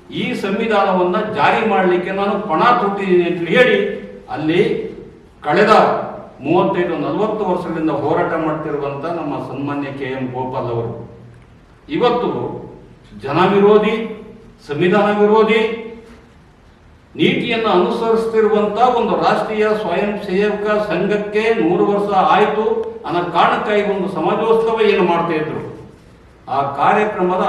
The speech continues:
ಆಯೋಜಕರ ಸದಸ್ಯರ ಪಟ್ಟಿಯಲ್ಲಿ ಇವರ ಹೆಸರು,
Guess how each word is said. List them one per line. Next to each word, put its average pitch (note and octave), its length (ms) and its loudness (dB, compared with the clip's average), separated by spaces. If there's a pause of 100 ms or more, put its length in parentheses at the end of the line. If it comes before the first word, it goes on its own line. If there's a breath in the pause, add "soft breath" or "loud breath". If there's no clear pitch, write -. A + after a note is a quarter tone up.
ಆಯೋಜಕರ G3 800 2 (1080)
ಸದಸ್ಯರ A#3 440 -2 (140)
ಪಟ್ಟಿಯಲ್ಲಿ G#3+ 480 2
ಇವರ F#3 160 2 (140)
ಹೆಸರು, D3+ 320 -2